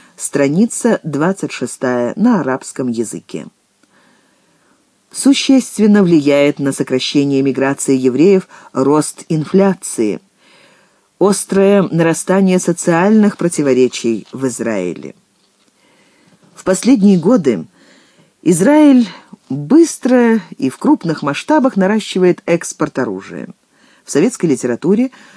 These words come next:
обращено серьезное внимание и на это проявление международной сионистской экспансии. В тысяча девятьсот семьдесят пятом году Тель-Авив осуществил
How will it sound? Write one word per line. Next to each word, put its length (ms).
обращено 560
серьезное 600
внимание 640
и 260
на 260
это 220
проявление 840
международной 800
сионистской 640
экспансии. 840
В 100
тысяча 340
девятьсот 480
семьдесят 300
пятом 320
году 340
Тель-Авив 580
осуществил 760